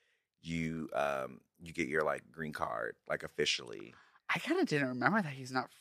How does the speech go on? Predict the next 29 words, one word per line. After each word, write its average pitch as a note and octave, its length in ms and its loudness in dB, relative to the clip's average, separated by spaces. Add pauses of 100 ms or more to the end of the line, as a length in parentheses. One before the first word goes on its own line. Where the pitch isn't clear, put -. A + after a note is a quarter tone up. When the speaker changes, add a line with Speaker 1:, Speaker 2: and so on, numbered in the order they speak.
(260)
Speaker 2:
from B2 200 8
the A#2 80 -2
States. - 460 -2 (560)
Speaker 1:
Yeah, G#2+ 240 4
he's F#2 180 -4
Canadian, E2+ 600 -2
but, E2+ 140 4
like, D2+ 300 4
most F#2+ 220 6
Canadians, G#2+ 500 0
like, D#2 180 4 (320)
everyone E2 400 4
loves, D#2+ 240 6
like, E2 140 0 (180)
I F2+ 60 8
mean, F2 200 2
I F2+ 60 2
think - 180 -10
people C#2+ 260 -18
love C#2 220 0
Justin D2+ 320 -6
Bieber. F2 320 -4
I B2 100 8
know, C3+ 140 4
Speaker 2:
Yeah. C3 60 8
Speaker 1:
I C3+ 100 8
know A2 120 4
they C#2+ 140 0
do. A1 300 -10